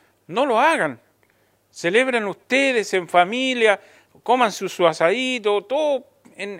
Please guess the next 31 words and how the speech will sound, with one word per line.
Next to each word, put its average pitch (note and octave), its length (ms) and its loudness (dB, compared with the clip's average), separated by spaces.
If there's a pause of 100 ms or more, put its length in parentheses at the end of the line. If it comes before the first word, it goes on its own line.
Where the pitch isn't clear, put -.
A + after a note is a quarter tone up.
ahí, B3 420 -2 (420)
eh, E3+ 520 -4 (140)
ad E3 320 0
hoc C#4 360 2 (240)
a D3+ 100 -4
lo D#3+ 120 -2
que D3+ 60 -10
estamos A3+ 480 -2
viviendo, E3 600 -8 (800)
a D3 60 -6
lo D#3 100 0
que D3+ 80 -8
estamos, G#3+ 540 0 (240)
eh, C#3 340 -6 (440)
pasando A3+ 640 0
como D#3 280 -6
sociedad. E3+ 640 0 (1040)
En D3+ 140 -6
la E3 100 4
región B3+ 560 0 (240)
la C#3+ 140 -12
situación D#3+ 440 -6
es F#3 200 -10
muy D3 460 -6
compleja. F3 760 -6 (640)
Talca A#3+ 400 4
pasó G#3+ 280 0 (220)
ya G3 160 4
largamente B3 880 -2
a G#3+ 200 -2
Curicó G#3 540 -2